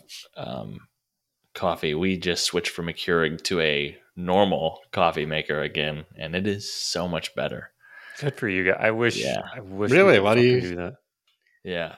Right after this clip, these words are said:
Speaker 1: I,
Speaker 3: I guess it depends
Speaker 1: 'cause
Speaker 3: on how many people you have in the house, right?
Speaker 1: Right. Well, we make, uh, I probably go through two cups. She probably goes through two or three.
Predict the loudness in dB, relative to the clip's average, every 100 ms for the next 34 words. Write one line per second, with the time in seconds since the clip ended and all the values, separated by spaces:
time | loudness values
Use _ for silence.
0 | -2 0 2 0 2 2 2 2 2 2
1 | 0 -2 -4 -2 -2 -2 -4 -8 -6 -6
2 | -8 -10 -8 -8 -10 _ _ -16 -4 2
3 | 2 2 -2 -2 0 -2 0 -2 -2 -2
4 | 0 0 0 -2 -2 -4 -4 -6 -8 -12
5 | -18 -14 -10 -6 -2 -2 0 -2 -4 -8
6 | -8 -4 -6 -4 -4 0 2 2 -2 -4
7 | -8 -8 -2 -2 -2 -4 -2 -2 -2